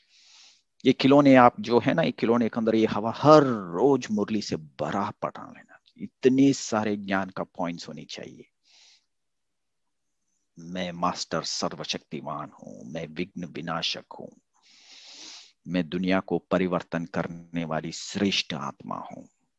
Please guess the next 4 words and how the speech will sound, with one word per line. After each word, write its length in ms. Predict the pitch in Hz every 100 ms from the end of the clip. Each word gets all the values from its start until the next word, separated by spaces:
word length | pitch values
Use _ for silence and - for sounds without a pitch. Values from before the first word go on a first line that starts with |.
| _ _ _ _ _ _ _ 80
मैं 120 | 87
सबको 800 | - - 117 104 95 - 98 95 -
दुआओं 480 | 90 95 98 98 95
का 400 | - 92 90